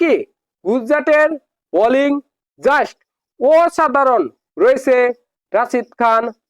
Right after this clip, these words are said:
প্রসিদ্ধ কৃষ্ণ, সাই কিশোর, রাবাডা এদের মতো বোলার।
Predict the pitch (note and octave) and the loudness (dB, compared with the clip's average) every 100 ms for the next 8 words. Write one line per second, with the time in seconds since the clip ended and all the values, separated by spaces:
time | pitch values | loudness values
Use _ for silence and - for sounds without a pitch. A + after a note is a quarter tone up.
0 | _ B3+ B3 A3+ G#3+ A3 - A3+ B3 A3+ | _ -4 -4 -4 -4 -4 -6 -6 0 0
1 | A3+ A3+ _ _ - A3+ A#3+ B3+ B3 A#3+ | 0 -4 _ _ -4 -2 -2 -4 -4 -2
2 | A#3 A3 A3 _ _ _ _ _ _ _ | 0 0 -4 _ _ _ _ _ _ _
3 | _ _ F#3+ A#3 B3 A#3+ A#3 A3+ - _ | _ _ -2 0 0 2 0 -2 -8 _
4 | - A3 C4+ E4+ F4 E4+ D#4 A#3 G#2+ _ | -2 0 2 0 0 0 0 0 -2 _
5 | _ _ _ _ _ _ _ _ _ _ | _ _ _ _ _ _ _ _ _ _
6 | - G3 G#3 D#3 | -4 -2 0 -2